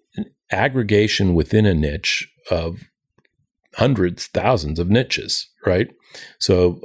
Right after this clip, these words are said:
uh, what's great about DeviantArt is if you're doing something kind of niche-y, you know, you're gonna find other people on DeviantArt doing that, and you can pretty much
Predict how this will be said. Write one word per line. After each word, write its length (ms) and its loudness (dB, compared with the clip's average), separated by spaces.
uh, 120 -2
what's 240 -2
great 220 2
about 260 2
DeviantArt 500 0
is 120 -4
if 180 -4
you're 80 2
doing 320 4
something 360 0
kind 220 -2
of 100 -4
niche-y, 540 -2
you 160 -2
know, 220 -4
you're 140 2
gonna 160 4
find 340 0
other 180 2
people 340 -2
on 120 -2
DeviantArt 480 -4
doing 300 -2
that, 420 -8
and 280 2
you 120 4
can 160 -2
pretty 240 2
much 380 0